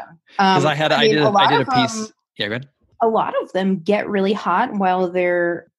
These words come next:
Speaker 2: you know, when they're, they're, uh, chemically reacting.
Speaker 1: Right.
Speaker 2: Art resin does not,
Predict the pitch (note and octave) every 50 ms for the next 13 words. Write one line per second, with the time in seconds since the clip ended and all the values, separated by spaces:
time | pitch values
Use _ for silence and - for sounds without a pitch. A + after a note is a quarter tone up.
0 | _ - G#3 G#3 A3 G#3 G3 F#3+ F#3+ F#3 F#3+ F#3+ F#3+ E3 - F#3+ F#3 F#3+ F#3 F3
1 | F3 E3+ F3 - _ _ _ _ _ _ - F3 - - - - C4 A#3 A#3 A#3
2 | - A3 G3+ F#3 F3+ F3 E3+ D#3+ D#3 - - - - - - D3 G#2 G2 G2 -
3 | - - - C#3 C3+ C3 B2 - - - A3 A3 - - G3+ G3+ G3+ G3+ G#3+ G3
4 | F#3+ F3 F3 E3+ E3 E3 G3 G#3 A#3 B3+ B3 G#3+ F#3 E3+ -